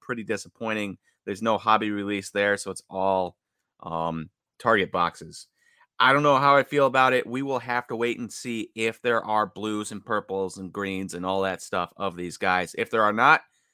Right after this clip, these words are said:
I hate it. If there are, I love it. Um, I wouldn't mind, you know, Aaron Ashby base chrome being short printed, that type of stuff. That'd be pretty cool. It'd make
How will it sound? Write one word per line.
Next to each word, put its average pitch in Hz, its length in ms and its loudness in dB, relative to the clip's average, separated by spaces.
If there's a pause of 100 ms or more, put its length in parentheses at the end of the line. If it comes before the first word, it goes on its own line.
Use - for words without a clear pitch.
(340)
I 98 100 -2
hate 110 240 2
it. 90 140 -6 (120)
If - 200 -4
there 110 180 2
are, 143 420 4 (300)
I 104 140 0
love 95 300 -2
it. - 100 -20 (640)
Um, 87 380 -4
I 98 80 -2
wouldn't 117 320 2
mind, 107 420 0
you 101 60 -14
know, 98 160 0
Aaron 107 280 0
Ashby 110 340 -2
base 95 400 -2 (100)
chrome 92 340 0
being 87 320 -6
short - 280 -6
printed, 73 320 -12
that 85 160 -10
type - 180 -16
of 85 60 -20
stuff. 87 280 -10
That'd 95 140 -6
be 95 80 -8
pretty 101 260 -10
cool. 92 320 -2 (260)
It'd 104 160 -2
make 120 340 4